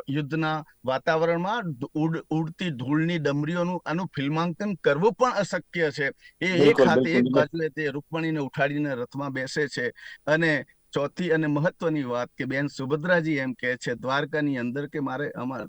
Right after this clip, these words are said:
Speaker 1: તમારી સુવર્ણ નગરી જોવી છે." ત્યારે
Speaker 2: યસ, ત્યારે બેન
Speaker 1: સર્વપ્રથમ
Speaker 2: બોલી.
Speaker 1: પંદર
Speaker 2: ઓકે,
Speaker 1: દિવસ
Speaker 2: ઓકે,
Speaker 1: માટે
Speaker 2: ઓકે.
Speaker 1: દ્વારકાના પ્રવાસે
Speaker 2: જ્યોતિષાચાર્ય.
Speaker 1: નીકળ્યા.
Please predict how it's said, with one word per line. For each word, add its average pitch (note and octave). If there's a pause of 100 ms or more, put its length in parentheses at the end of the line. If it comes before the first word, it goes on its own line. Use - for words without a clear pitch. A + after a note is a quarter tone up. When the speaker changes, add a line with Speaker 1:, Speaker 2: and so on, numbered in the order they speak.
Speaker 1:
તમારી D3+
સુવર્ણ G3+
નગરી D#3
જોવી C3
છે." A#2
ત્યારે F3
Speaker 2:
યસ, F#3+
ત્યારે F3+
બેન F3+
Speaker 1:
સર્વપ્રથમ C#3
Speaker 2:
બોલી. E3+
Speaker 1:
પંદર D3 (260)
Speaker 2:
ઓકે, F3
Speaker 1:
દિવસ D3+
Speaker 2:
ઓકે, F#3
Speaker 1:
માટે E3
Speaker 2:
ઓકે. E3+
Speaker 1:
દ્વારકાના -
પ્રવાસે E3+
Speaker 2:
જ્યોતિષાચાર્ય. D#3+
Speaker 1:
નીકળ્યા. F#3+